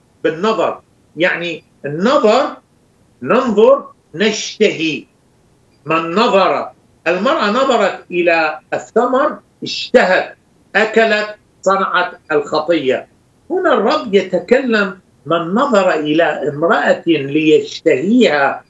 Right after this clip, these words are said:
في قلبه فقد زنى بها في قلبه". سئل أحد خدام الرب هذا السؤال، وأنا موجود بالباص قاعد،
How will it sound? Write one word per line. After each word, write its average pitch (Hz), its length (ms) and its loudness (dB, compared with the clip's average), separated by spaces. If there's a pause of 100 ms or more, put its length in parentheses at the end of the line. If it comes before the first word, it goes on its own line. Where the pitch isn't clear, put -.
(180)
في 147 300 0
قلبه 214 760 0 (300)
فقد 165 260 4
زنى 180 440 2
بها 220 240 4
في 190 140 0
قلبه". 123 520 -2 (480)
سئل 277 360 4
أحد 190 460 0 (100)
خدام 185 400 -2
الرب 202 340 0 (240)
هذا 170 180 0
السؤال، 139 560 -2 (840)
وأنا 233 440 0
موجود 196 540 0
بالباص 175 640 2 (800)
قاعد، 175 420 0